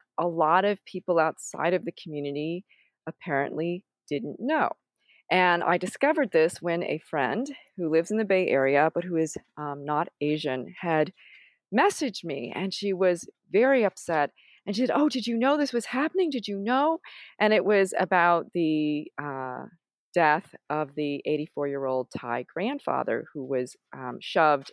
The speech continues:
and then ultimately killed in San Francisco. And I told her, "Yes, of course I knew." And then I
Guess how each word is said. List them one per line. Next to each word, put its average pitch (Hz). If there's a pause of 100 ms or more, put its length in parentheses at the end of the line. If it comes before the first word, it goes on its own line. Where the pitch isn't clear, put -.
(120)
and 135
then 131
ultimately 123
killed 156 (640)
in 151
San 147
Francisco. - (400)
And 160 (380)
I 160
told 185
her, 185
"Yes, 302
of -
course 277
I 190
knew." 143
And 175
then 190
I 208